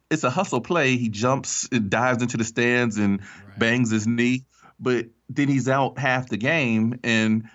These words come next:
Speaker 1: you know, my, my, my team is, is the one that suffers for it. So, <laughs> um, that, that's the reason. On a per game basis, I think Anthony Davis would be my M V P, but I just,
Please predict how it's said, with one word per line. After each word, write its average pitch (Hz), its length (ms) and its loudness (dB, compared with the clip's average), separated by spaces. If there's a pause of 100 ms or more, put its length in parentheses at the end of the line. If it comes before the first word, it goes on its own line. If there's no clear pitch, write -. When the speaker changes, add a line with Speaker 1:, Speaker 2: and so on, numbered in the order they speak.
(120)
Speaker 1:
you 123 180 0
know, 113 120 2
my, 110 140 2
my, 107 180 0
my 117 200 0
team 117 300 0
is, 98 160 -2
is 101 200 -2
the 101 60 -2
one 101 140 2
that 95 60 0
suffers 98 400 0
for 80 300 0
it. - 140 -10
So, 92 460 2 (120)
<laughs> - 120 -20
um, 98 400 2 (260)
that, 131 180 0
that's 147 240 0
the 131 100 0
reason. 107 440 0 (160)
On 123 160 2
a 104 80 2
per 165 260 -2
game 143 320 2
basis, 139 640 -2 (240)
I 110 80 2
think 110 240 0
Anthony 110 260 0
Davis 95 320 0
would 90 100 -4
be 90 100 2
my 85 140 2
M 85 160 0
V 80 120 0
P, 78 300 -2 (280)
but 90 420 0
I 101 120 2
just, 98 580 -2